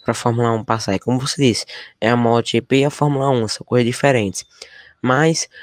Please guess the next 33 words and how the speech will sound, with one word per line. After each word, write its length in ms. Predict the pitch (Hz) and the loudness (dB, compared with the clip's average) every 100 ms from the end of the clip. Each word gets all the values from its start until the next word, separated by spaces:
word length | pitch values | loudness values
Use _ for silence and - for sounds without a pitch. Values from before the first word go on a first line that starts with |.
| - - | -20 -6
é, 500 | 120 123 123 117 101 - - _ _ _ - | 0 2 0 -2 -6 -12 -18 _ _ _ -10
a 80 | 139 | -6
Moto 280 | 131 135 | -6 -6
G 60 | 139 | -10
P 120 | 135 | -12
passou, 540 | - 147 - 156 175 - _ | -8 -8 -6 -4 -4 -6 _
passou 360 | - 127 151 147 | -6 -4 -2 -2
pela 280 | 147 123 | -2 -2
Áustria, 440 | 113 123 160 - 117 | -2 -2 -2 -2 -2
né? 260 | 113 139 151 - _ - | 0 -2 -4 -12 _ -2
E 440 | 143 147 147 - _ - | 2 2 0 -4 _ -4
parece 360 | 147 139 - | 0 0 0
que 80 | 139 | -2
deu 160 | 120 143 | 0 -2
um 100 | 160 | -2
caldo, 400 | - 123 110 101 | -2 0 0 -2
deu 200 | 110 135 | 0 0
uma 260 | 147 127 | 0 -2
coisa 300 | 113 120 113 | -2 -2 0
boa, 420 | 101 107 104 104 - - - _ - | -2 0 0 0 -4 -16 -20 _ -4
né? 280 | 117 120 123 - - _ - | 0 0 -2 -10 -20 _ -4
E 140 | 120 | 0
a 60 | 139 | 0
Fórmula 380 | - 127 120 117 | 0 -6 -4 -4
um 120 | 117 | -6
passou 300 | - 117 113 | -6 -8 -8
pela, 420 | - 113 110 110 | -6 -2 -2 -2
pela 260 | - 117 117 | -2 0 2
Áustria 380 | 110 113 - 113 | 0 -2 -6 -6
em 80 | |
duas 520 | 113 113 117 110 - - - | -2 2 2 0 -6 -10 -8
oportunidades, 880 | - 120 113 123 117 110 175 180 123 | -4 -4 -2 0 0 2 2 0 0
né? 220 | 113 | -2